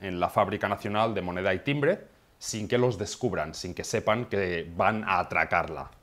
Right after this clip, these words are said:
Entonces, está el convoy, ¿no? del camión. Está el camión con los dos coches de policía y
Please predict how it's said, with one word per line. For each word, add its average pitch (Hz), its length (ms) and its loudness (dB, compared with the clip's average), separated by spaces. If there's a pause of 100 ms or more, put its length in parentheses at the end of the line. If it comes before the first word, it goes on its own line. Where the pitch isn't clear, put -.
(760)
Entonces, 113 800 0 (260)
está - 260 6
el 107 180 4
convoy, 110 540 4
¿no? 120 180 0
del 87 520 2
camión. 139 440 0 (1700)
Está 104 200 -4
el 101 100 0
camión 131 440 -2 (1120)
con 139 220 4
los 90 200 2
dos 101 200 -2
coches - 340 -4
de 92 100 0
policía 87 500 -2 (1200)
y 185 300 2